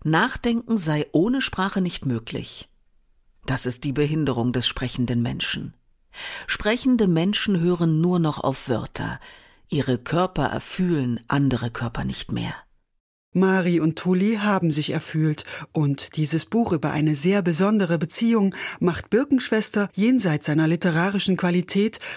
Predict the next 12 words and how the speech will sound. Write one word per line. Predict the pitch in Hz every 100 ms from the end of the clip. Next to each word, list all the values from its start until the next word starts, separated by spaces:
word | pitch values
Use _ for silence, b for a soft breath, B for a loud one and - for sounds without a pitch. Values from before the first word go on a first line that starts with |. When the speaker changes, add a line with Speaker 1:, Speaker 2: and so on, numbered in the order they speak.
| -
Speaker 2:
zu | -
einem | 208 202
Plädoyer | 190 190 190 185 170 208
für | 240 - 196
mehr | 190 226 247
Sensibilität | 185 214 208 180 185 180 - 196 208 B B
im | - 202
Umgang | - 185 180 175 170
mit | 160 165
Menschen | 156 151 -
mit | 160 160
Behinderung. | 190 165 151 147 147 151